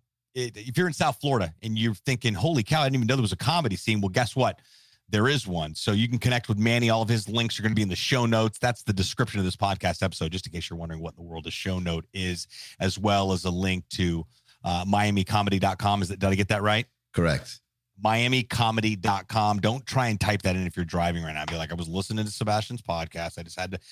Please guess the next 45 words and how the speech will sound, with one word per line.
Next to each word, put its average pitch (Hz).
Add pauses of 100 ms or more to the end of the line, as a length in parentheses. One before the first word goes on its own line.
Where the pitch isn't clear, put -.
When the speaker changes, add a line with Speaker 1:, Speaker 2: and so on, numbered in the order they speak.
(200)
Speaker 1:
wait 110
till 120
you 110
get 104
to 107
where 101
you're 95
going," 95
or 90
you 87
can 87
just 87
check -
out 82 (300)
the 90
show 92
notes 85
on 90
there. 82 (240)
Manny, 143 (300)
you 156
the 160
man, 160 (100)
and 127
I 131
look 139
forward 143
to 135
making 131
Miami 127
laugh 127
sooner 139
rather 123
than 113
later, 123
and 107
I'm 107
gonna 107
take 113
you 120
up 104
on 107
your 101
offer. 92
This, 92